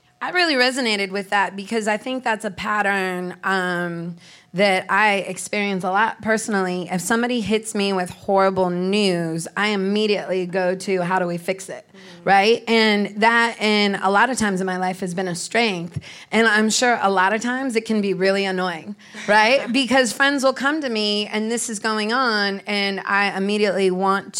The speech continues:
Speaker 1: to provide solutions. Is there, like, a really good balance, like, as far as being a good listener and not having to fix everything?
Speaker 2: Yeah.
Speaker 1: I mean
Speaker 2: I mean, I also think that, like, uh,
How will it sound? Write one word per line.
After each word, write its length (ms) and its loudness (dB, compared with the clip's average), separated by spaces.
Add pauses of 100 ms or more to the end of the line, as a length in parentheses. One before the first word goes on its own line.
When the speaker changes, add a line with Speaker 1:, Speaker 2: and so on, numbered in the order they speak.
Speaker 1:
to 300 -2
provide 760 -4 (320)
solutions. 1000 -2
Is 180 0
there, 220 4
like, 300 2
a 100 0
really 300 2
good 280 2
balance, 560 -2
like, 340 0
as 220 -4
far 420 2
as 580 0 (300)
being 180 2
a 60 2
good 180 0
listener 640 -2
and 140 -2
not 200 -2
having 280 0
to 60 -2
fix 280 -8
everything? 420 -4 (1000)
Speaker 2:
Yeah. 440 4
Speaker 1:
I 40 -6
mean 200 -14 (520)
Speaker 2:
I 80 6
mean, 180 4
I 200 6
also 320 6
think 320 2
that, 180 6
like, 500 2 (300)
uh, 140 -12